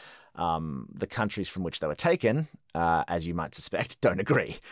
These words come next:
Uh, and increasingly, I think they are successfully pressuring, uh, the Western, you know, former colonial powers to return them.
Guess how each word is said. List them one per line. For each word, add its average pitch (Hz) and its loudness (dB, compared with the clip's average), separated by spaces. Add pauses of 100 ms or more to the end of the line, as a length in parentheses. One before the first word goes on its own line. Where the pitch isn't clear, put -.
(240)
Uh, 104 4
and 101 2
increasingly, 135 4
I 113 0
think 135 -2
they 131 6
are 131 6
successfully 120 0
pressuring, 98 2 (100)
uh, 98 2
the 95 -2
Western, 95 2
you 95 0
know, 85 -2
former 95 0
colonial 92 -2
powers 85 -2
to 98 -4
return 113 0
them. 67 -6